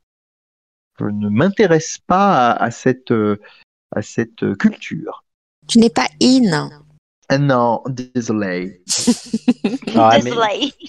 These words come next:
Speaker 3: alors après, alors après, la, la, la bouffe coréenne, puisqu'on est quand même aussi dans la, la, la culture coréenne, de
Speaker 1: Mm.
Speaker 3: façon générale.
Speaker 4: Alliance à la bouffe coréenne.
Speaker 3: Oui, euh, je, oui, on avait fait le resto à Cannes, Amélie, c'est vrai.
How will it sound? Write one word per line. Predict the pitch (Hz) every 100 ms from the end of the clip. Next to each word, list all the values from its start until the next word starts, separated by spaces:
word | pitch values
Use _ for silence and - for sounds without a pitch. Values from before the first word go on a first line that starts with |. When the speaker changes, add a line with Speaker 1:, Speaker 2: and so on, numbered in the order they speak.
| 262 _
Speaker 3:
alors | 151 120
après, | 120 - -
alors | - 110
après, | 110 175 139
la, | 101
la, | 101 101 101 113
la | 113
bouffe | 120 135 151 - 151 _ _
coréenne, | - 101 113 160 151
puisqu'on | _ _ 104 98
est | 104
quand | -
même | 110
aussi | 113 123
dans | 117
la, | 92 92 92
la, | 95 -
la | -
culture | - 104 - 107
coréenne, | - 95 120 233 160 151 - -
de | 151
Speaker 1:
Mm. | 143
Speaker 3:
façon | 131
générale. | 104 101 202
Speaker 4:
Alliance | 214 233 247
à | 214
la | 202
bouffe | 202 226
coréenne. | 220 196 190 208 _ _ _ -
Speaker 3:
Oui, | 131 127
euh, | 120
je, | 107 147
oui, | 143 131
on | 135
avait | 101
fait | 95 120
le |
resto | 110 104 -
à | 107
Cannes, | - 104 98
Amélie, | 92 90
c'est | 92 -
vrai. | 92